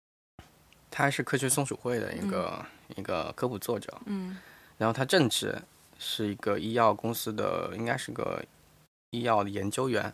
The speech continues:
Speaker 2: OK。
Speaker 1: 或者是科学家之类的。
Speaker 2: 嗯。
Speaker 1: 然后他是个母亲。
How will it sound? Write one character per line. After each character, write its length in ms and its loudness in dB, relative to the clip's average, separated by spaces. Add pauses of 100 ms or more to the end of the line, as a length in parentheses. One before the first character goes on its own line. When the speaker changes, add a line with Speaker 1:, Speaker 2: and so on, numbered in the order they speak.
Speaker 2:
OK。 80 0
Speaker 1:
或 100 2
者 100 0
是 60 -2
科 140 0
学 120 2
家 220 4
之 140 -4
类 160 0
的。 180 -6 (140)
Speaker 2:
嗯。 300 -6 (200)
Speaker 1:
然 260 4
后 520 2 (440)
他 200 4
是 120 -2
个 60 0
母 180 -2
亲。 220 -4